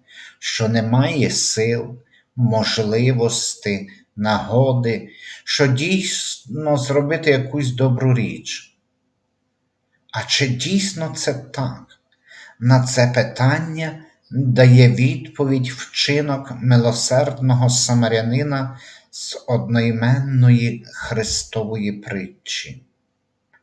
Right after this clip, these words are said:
Звернемо передусім увагу на один момент.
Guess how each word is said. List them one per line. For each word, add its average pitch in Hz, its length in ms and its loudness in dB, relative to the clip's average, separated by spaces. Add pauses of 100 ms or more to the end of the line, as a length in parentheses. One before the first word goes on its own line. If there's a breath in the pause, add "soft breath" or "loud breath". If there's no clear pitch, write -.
(520 loud breath)
Звернемо 135 1000 0
передусім 123 640 0
увагу 123 440 4
на 120 120 4
один 113 300 -2
момент. 98 720 -6